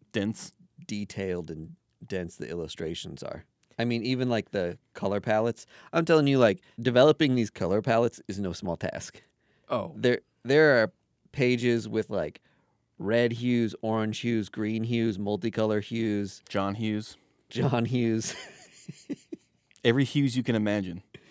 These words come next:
Speaker 3: The one thing, though, that I did know about this comic book is that Johnny Christmas was a co-author, uh, with Ed Brisson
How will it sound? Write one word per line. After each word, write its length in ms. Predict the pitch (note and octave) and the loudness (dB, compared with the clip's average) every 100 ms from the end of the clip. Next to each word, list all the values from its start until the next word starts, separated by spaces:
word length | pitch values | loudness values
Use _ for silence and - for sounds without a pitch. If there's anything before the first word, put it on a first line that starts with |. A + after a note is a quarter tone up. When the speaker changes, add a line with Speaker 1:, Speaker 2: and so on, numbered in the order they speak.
| _ _ - | _ _ -4
Speaker 3:
The 80 | |
one 220 | C3+ G3+ A3+ | -2 -2 -2
thing, 180 | G3+ | 0
though, 220 | C#3+ A#2+ A2+ | 4 4 4
that 120 | G#2+ | 2
I 60 | G#2 | 0
did 180 | A2 | -2
know 140 | G2+ G2 | -2 -2
about 220 | F2+ E2 | -2 -4
this 140 | G2 | -6
comic 280 | - F#2 F2+ | -6 -6 -6
book 200 | F2+ F2 - | -8 -8 -6
is 160 | G#2 | -4
that 160 | G2+ D#2+ | -4 -2
Johnny 220 | A#2+ C#3 | -2 -2
Christmas 460 | - C3 - A2+ - | -4 -8 -4 -6 -6
was 140 | G2+ | -8
a 60 | F#2+ | -8
co-author, 1000 | - B2 A2+ - F2+ F#2+ G#2 F#2 F2+ - _ _ | -6 -2 -2 -2 -4 -4 -4 -6 -8 -12 _ _
uh, 160 | G2+ F#2+ | -6 -4
with 120 | E2+ - | -6 -8
Ed 160 | F#2+ | -8
Brisson 460 | G2+ G2 G2 F2 | -6 -6 -6 -8